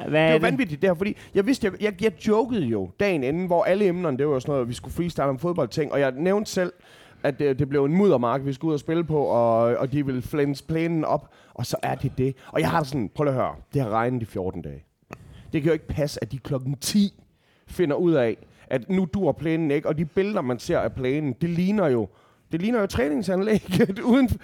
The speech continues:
Speaker 2: uden for, uden
Speaker 1: Men,
Speaker 2: for
Speaker 1: men
Speaker 2: parken.
Speaker 1: det er også en klub, der har huset både Stig Tøfting og Brian Steen Nielsen. Sådan der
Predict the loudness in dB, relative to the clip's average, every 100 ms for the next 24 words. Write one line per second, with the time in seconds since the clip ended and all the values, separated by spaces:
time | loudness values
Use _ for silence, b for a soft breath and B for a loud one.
0 | B -2 0 2 2 2 0 0 2 2
1 | 0 -2 2 0 2 2 4 4 4 2
2 | 2 0 2 2 2 -2 -2 -2 -2 -2
3 | -2 -2 -2 -2 0 -2 0 0 0 0
4 | -4 -2 0 2 2